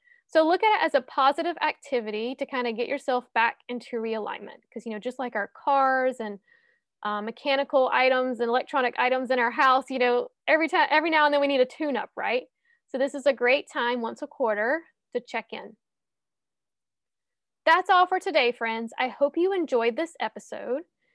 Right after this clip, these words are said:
If this resonated with you, feel free to share this podcast with your friends, your biz besties, and family.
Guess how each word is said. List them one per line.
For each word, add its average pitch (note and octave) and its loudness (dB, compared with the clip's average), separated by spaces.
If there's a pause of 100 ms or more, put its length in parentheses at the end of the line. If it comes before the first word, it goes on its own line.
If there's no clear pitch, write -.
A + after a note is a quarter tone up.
(360)
If G4 0
this A4 0
resonated D4 0
with A3 -6
you, C4 -8 (160)
feel D#4+ 2
free D#4+ -4
to C4+ -2
share A#3+ -2
this B3+ 0
podcast C4 -8
with A3 -8
your G3+ -8
friends, E4 -4
your A3+ -8
biz B3+ 0
besties, A#3 -6
and A3 -12
family. G#3+ -12